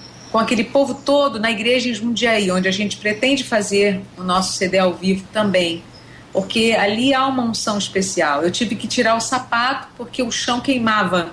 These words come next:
como brasa de fogo. Era uma presença de Deus gloriosa, quase que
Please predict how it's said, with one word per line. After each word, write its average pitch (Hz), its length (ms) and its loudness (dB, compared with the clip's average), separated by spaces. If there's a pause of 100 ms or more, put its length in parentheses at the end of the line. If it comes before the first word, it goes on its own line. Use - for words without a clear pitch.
(640)
como 202 180 4
brasa 190 720 2 (320)
de 196 100 -8
fogo. 202 300 -2 (120)
Era 202 180 2
uma 254 100 -2
presença 254 540 0
de 220 120 -8
Deus 202 680 0 (500)
gloriosa, 214 1000 2 (300)
quase 330 420 0
que 302 300 -6